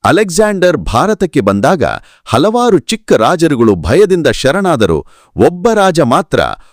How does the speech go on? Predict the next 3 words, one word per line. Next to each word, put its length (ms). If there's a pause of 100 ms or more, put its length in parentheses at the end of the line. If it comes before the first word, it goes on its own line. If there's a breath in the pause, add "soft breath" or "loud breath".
ಹೋರಾಡಲು 600
ಸಿದ್ಧನಾಗಿದ್ದ, 760 (540)
ಪೋರಸ್. 580